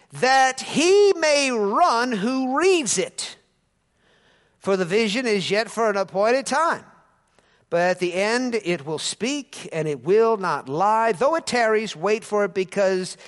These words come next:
it will surely come. It will not tarry." It will not delay. So notice he says, "For the vision," he s-, uh, go back again. He says, "Write the vision and make it plain on tablets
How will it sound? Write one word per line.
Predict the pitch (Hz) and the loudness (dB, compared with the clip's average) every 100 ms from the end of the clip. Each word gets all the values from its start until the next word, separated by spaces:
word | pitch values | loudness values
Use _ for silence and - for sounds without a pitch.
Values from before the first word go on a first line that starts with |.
| - - - | -20 -20 -4
it | 240 262 | -4 -2
will | 262 | -2
surely | 254 - 381 349 214 | 0 0 2 2 0
come. | - 262 143 - - _ _ _ _ _ _ _ - | 0 -4 -4 -8 -20 _ _ _ _ _ _ _ -2
It | 202 208 | -2 0
will | 220 208 | 0 0
not | 180 165 165 - - _ _ _ _ | 0 0 -2 -8 -20 _ _ _ _
tarry." | - 180 139 104 - _ - | -4 -2 -2 -4 -16 _ -16
It | 147 | -10
will | 143 | -6
not | 139 139 - 143 | -4 -4 -6 -6
delay. | 151 143 160 151 120 | -4 0 0 0 -2
So | 110 - 190 | -6 -2 0
notice | 214 339 240 208 - | 0 0 2 0 -2
he | 208 | -4
says, | - 220 208 | -2 0 0
"For | - 208 | -2 -2
the | 190 | -2
vision," | 170 190 277 190 190 180 | -4 -4 -4 -2 -4 -4
he | 190 | -6
s-, | 180 | -6
uh, | 180 180 | -6 -6
go | 180 | -4
back | 196 190 | -4 -4
again. | 190 190 185 - - | -2 -4 -4 -14 -10
He | 220 | -6
says, | 190 208 151 | -4 -4 -2
"Write | 233 302 294 | 0 0 0
the | 208 226 | -2 -2
vision | 147 208 277 196 165 185 202 | -2 -2 0 -2 -2 -4 -4
and | 180 185 175 | -6 -6 -4
make | 190 254 262 254 | -2 -2 -4 -8
it | 226 _ | -10 _
plain | - 196 226 226 156 113 90 80 _ _ _ _ _ _ _ _ _ _ _ - | -16 -10 -6 -6 -6 -10 -16 -20 _ _ _ _ _ _ _ _ _ _ _ -8
on | 165 160 | -6 -6
tablets | - 196 185 131 107 - - - - | -8 -4 -4 -6 -16 -14 -14 -14 -14